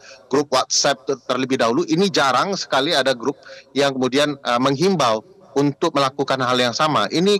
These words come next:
semacam kesadaran para kaum intelektual bahwa ada, eh,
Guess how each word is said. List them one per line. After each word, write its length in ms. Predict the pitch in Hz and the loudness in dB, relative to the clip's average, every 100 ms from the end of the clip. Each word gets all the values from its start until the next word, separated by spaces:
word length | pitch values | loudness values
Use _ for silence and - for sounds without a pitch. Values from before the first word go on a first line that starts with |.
| - | -2
semacam 560 | - 185 170 - 180 | -4 0 0 0 -2
kesadaran 720 | - 170 185 160 151 151 156 151 - - - - _ | -2 -2 0 2 2 2 0 -2 -16 -20 -20 -20 _
para 400 | 156 151 156 147 | 0 2 2 0
kaum 400 | - 147 156 156 147 | -2 0 2 0 -4
intelektual 1000 | 147 139 143 - _ - - 247 202 - - 120 123 135 123 | -2 0 0 -4 _ -18 -6 -2 -2 -4 -4 -2 -2 -8 -4
bahwa 480 | 135 131 117 143 143 - - - - _ - | 0 0 2 0 0 -2 -20 -20 -20 _ -4
ada, 720 | 147 151 131 131 143 123 98 _ - - 127 | 0 0 -2 0 2 2 0 _ -20 -6 -4
eh, 680 | 123 127 117 120 110 120 | -2 0 0 -2 -4 -4